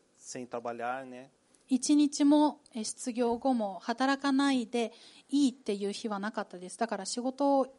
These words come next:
Speaker 2: なくなって、次からもうまた新しい仕事始められた、始められました。
Speaker 1: E é um emprego que eu gosto.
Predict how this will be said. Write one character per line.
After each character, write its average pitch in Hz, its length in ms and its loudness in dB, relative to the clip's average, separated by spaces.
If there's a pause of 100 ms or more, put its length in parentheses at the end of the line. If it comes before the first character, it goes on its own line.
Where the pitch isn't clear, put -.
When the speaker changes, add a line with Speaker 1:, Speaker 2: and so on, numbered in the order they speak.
(340)
Speaker 2:
な 240 120 2
く 277 120 2
な 277 120 6
っ 269 40 0
て、 269 320 -4 (260)
次 262 260 -4
か 247 120 0
ら 202 80 2
も 202 120 -6
う - 20 -8
ま 190 100 -10
た 202 240 -4 (240)
新 233 180 0
し 240 80 -4
い 233 60 -2
仕 - 100 -4
事 208 200 -6
始 220 200 -6
め 233 120 2
ら 240 100 4
れ 233 100 -4
た、 247 320 -2 (560)
始 226 260 -6
め 233 140 2
ら 240 80 4
れ 247 80 4
ま 240 140 2
し - 80 -4
た。 - 120 -8 (1080)
Speaker 1:
E 110 480 -8
é 113 40 -10
um 120 160 -6
emprego 127 680 -6 (680)
que - 80 -6
eu 127 80 -4
gosto. 151 680 0